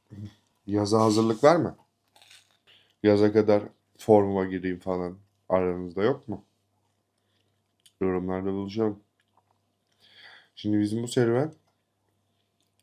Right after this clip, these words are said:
doksana kadar, seksene kadar yolu var.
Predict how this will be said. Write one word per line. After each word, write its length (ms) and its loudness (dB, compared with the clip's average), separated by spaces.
doksana 500 2
kadar, 240 0
seksene 560 -2
kadar 260 0
yolu 280 2
var. 220 -4